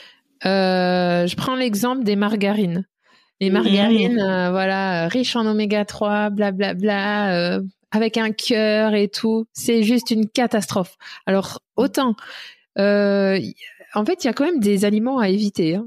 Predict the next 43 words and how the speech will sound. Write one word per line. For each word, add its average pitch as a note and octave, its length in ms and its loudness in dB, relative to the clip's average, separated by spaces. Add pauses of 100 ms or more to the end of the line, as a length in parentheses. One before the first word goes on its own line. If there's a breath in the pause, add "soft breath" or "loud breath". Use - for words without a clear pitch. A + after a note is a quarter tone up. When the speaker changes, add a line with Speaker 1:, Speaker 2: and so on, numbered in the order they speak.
(160)
Speaker 1:
à F#3 160 0
mettre G3+ 260 -2
à A#3+ 40 2
la G3 120 0
poubelle. F3+ 460 -2 (460)
La F3+ 100 0
margarine, C4 680 0 (300)
à G3 100 0
mettre A3+ 300 0
à A#3 40 2
la G#3 100 2
poubelle, F#3 320 -2
surtout B3+ 380 -2
si D4+ 180 -2
elle F#3+ 140 2
est F#3+ 100 2
riche A#3 320 0
en F3+ 240 0
ce F3+ 80 -6
qu'on F#3 140 -4
appelle G#3 400 0
en, E3 180 -2 (800)
ben, E3+ 240 2
en D#3+ 200 0
oméga F3 320 2
trois, G3+ 280 -2
là, F3+ 460 2
euh, - 60 -2
mais E3 120 -2
c'est F3 160 -2
des E3+ 180 0
oméga F3 260 2
trois A#3+ 160 -2
qui - 120 -6
ont F#3 60 2
été E3 220 0
transformés, G#3+ 600 -2
qui - 100 -20
ont F3+ 40 0
été E3 200 0
fabriqués G3 600 0
par F3+ 160 0
l'alimentaire, E3+ 680 0